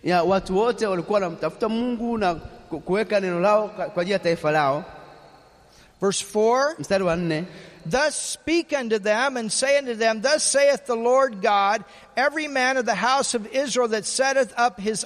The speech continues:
Speaker 2: idols in his heart."
Speaker 1: Basi sema nao, u-, u-, uambie, "Bwana Mungu asema hivi, kila mtu wa nyumba ya Israeli atwae, atwae vinyago vyake na kuvitia moyoni mwake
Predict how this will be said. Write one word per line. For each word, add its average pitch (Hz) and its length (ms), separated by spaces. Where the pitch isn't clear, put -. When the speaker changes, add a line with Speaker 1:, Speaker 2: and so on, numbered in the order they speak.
Speaker 2:
idols 254 680
in 247 220
his 202 260
heart." 233 500
Speaker 1:
Basi 190 200
sema 240 340
nao, 202 440
u-, 160 40
u-, 175 440
uambie, 185 420
"Bwana 208 380
Mungu 214 320
asema 185 320
hivi, 170 300
kila 254 220
mtu 247 500
wa 185 120
nyumba 208 260
ya 175 60
Israeli 180 460
atwae, 202 540
atwae 233 420
vinyago 202 460
vyake 202 380
na 170 100
kuvitia 170 460
moyoni 165 500
mwake 175 420